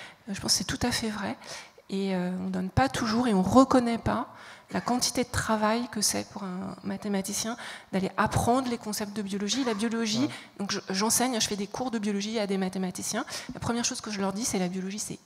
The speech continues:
Speaker 1: hyper facile, c'est vraiment beaucoup plus facile que les maths.
Speaker 2: Ouais.
Speaker 1: Mais par contre, c'est encyclopédique. » Et donc, on est tout de suite perdu.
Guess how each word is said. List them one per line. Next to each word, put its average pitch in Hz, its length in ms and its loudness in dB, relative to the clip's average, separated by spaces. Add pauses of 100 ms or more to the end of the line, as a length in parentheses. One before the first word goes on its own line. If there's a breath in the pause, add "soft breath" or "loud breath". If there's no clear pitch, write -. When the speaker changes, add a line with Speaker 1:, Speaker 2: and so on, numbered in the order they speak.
(200)
Speaker 1:
hyper - 280 -2
facile, 202 500 -4
c'est - 140 -10
vraiment 175 240 -6 (520 loud breath)
beaucoup 214 260 0
plus - 140 -6
facile - 280 -6
que - 140 -8
les 190 100 -4
maths. 185 320 -8 (220 loud breath)
Speaker 2:
Ouais. 120 140 -16 (100)
Speaker 1:
Mais 185 100 0
par 185 220 -6
contre, 247 160 -8
c'est - 140 -6 (120)
encyclopédique. » 220 960 -2 (640 loud breath)
Et 190 40 -2
donc, 220 220 -2
on 196 60 -2
est 180 180 -4
tout - 140 -2
de - 40 -4
suite - 220 0
perdu. 214 420 -2